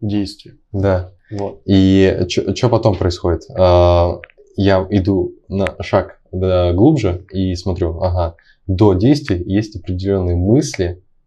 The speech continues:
Speaker 2: которые у меня есть в голове. А что до мысли идёт? До мысли идёт I D. I D —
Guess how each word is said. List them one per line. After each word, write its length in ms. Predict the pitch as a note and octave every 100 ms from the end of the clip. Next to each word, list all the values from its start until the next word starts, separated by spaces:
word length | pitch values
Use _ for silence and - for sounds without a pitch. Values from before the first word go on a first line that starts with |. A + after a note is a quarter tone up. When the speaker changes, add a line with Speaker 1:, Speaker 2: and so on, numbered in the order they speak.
| _ -
Speaker 2:
которые 340 | G2 B2 A#2
у 40 |
меня 120 | F2+ F#2
есть 100 | F2
в 40 |
голове. 280 | F#2 E2+ E2
А 60 | F#2+
что 180 | - C#3
до 160 | G2
мысли 460 | F#2+ G2 F2 - E2+
идёт? 220 | E2 E2 - - _ _ -
До 240 | G2 G2
мысли 420 | G#2+ C3 D#3+ - F2+
идёт 240 | G#2+ -
I 160 | F#2 F2+
D. 240 | F2+ D#2 _ _ _ _ -
I 120 | F#2+
D — 120 | F#2